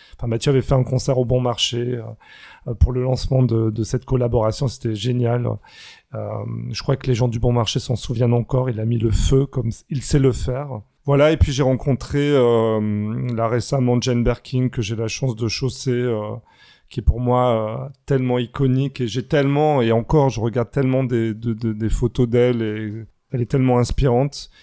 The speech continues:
Mais j'ai eu là aussi la chance de chausser, euh, David Bowie, par exemple. C'était incroyable. J'ai rencontré à la boutique par hasard et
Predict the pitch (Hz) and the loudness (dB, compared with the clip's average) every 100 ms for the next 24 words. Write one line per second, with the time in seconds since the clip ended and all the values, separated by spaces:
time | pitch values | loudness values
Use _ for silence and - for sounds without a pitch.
0 | - _ 135 127 151 170 151 131 131 - | -20 _ 0 4 6 6 4 2 0 -2
1 | 160 135 - 156 135 127 139 131 - 139 | 0 2 2 0 0 -2 -2 -2 0 2
2 | 123 113 127 120 117 135 135 131 131 117 | 2 2 -2 -2 0 2 4 4 2 0
3 | 120 110 131 131 110 - 123 127 127 - | -2 -2 0 2 0 -4 -2 -2 -2 0
4 | 143 131 131 110 110 113 120 - 135 123 | 4 4 4 2 -2 -2 -4 -2 0 2
5 | 117 117 123 - 127 - 117 123 113 127 | 4 2 0 -2 -2 0 0 -2 -4 -4
6 | 123 117 110 104 | -4 -6 -8 -12